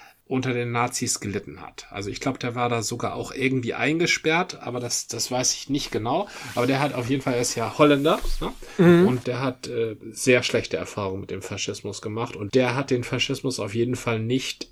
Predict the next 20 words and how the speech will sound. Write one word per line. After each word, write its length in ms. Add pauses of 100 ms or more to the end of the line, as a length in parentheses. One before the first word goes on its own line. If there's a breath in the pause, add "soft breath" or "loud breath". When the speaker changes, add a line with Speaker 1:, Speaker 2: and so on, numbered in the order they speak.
(220)
Speaker 1:
glorifiziert. 840
Er 120
hat 200
aber 200
klar 320
gemacht, 440
wie 60
leicht 360
das 240
glorifizierbar 760
ist. 380 (580 loud breath)
Ne, 180
wie 80
gleich, 360
Speaker 2:
Ja. 100
Speaker 1:
wie 80
leicht 340
eine 120
Gesellschaft 680
auf 380